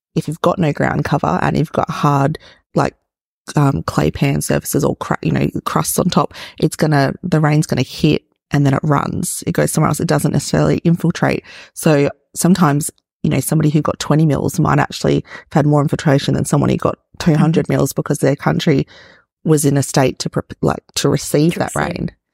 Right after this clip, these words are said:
Speaker 2: Yeah.
Speaker 1: So,
Speaker 2: And
Speaker 1: yeah.
Speaker 2: we always said that if, if it's drizzle or really nice steady rain, but especially drizzle, if that's worth double of what you're reading in the gauge because it has all absorbed. You've been able to soak it all in. So if you go, "Oh, we only have five mil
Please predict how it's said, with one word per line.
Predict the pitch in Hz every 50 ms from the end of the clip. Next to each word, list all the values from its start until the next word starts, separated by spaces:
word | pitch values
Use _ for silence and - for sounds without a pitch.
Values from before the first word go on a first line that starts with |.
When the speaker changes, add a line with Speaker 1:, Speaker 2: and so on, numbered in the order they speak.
| _ _
Speaker 2:
Yeah. | - 190 - - - _ -
Speaker 1:
So, | - - - - _ _ _ _ -
Speaker 2:
And | - 175 - -
Speaker 1:
yeah. | 190 190 196 - _ -
Speaker 2:
we | 190 208 208
always | 202 202 196 190 180
said | - 190 185 175
that | - 170 - -
if, | 185 180 - _ _ _ _ _ _ _
if | - 208 -
it's | 185 165 -
drizzle | - - 208 214 208 196 214 220 226 233 -
or | 190 185
really | 175 190 185 185
nice | 185 180 180 175 -
steady | - - 190 180 175 175
rain, | 175 175 170 165 165 170 175 - _ _ _ - - _ _ _ _ _ _ -
but | 185
especially | 180 - - 202 180 - - 170
drizzle, | - 190 175 165 165 160
if | 160 - _
that's | - 175 165 - - -
worth | 175 175 170 165 - - - _ - 175
double | - 175 175 175 185 175 170
of | 180 - -
what | 165 -
you're | - - 180
reading | - 139 135 - -
in | - -
the | - -
gauge | - - 139 127 - - - - -
because | - 190 - - 240 214 190 -
it | 175 - 170
has | 160 170 165 160 -
all | - 180 160 165 170
absorbed. | 160 - - - - 90 - - -
You've | 190 185 175
been | - 175 160 156
able | 156 151 156 160
to | 160 170
soak | - - 170 160 156 -
it | 160 160
all | 156 156 156
in. | 151 - -
So | - 185
if | 175 - -
you | 180 175
go, | - 175 165
"Oh, | 147 165 170
we | 170 175
only | 170 170 165
have | 165 160
five | - - 170 165 160 -
mil | 160 151 151 156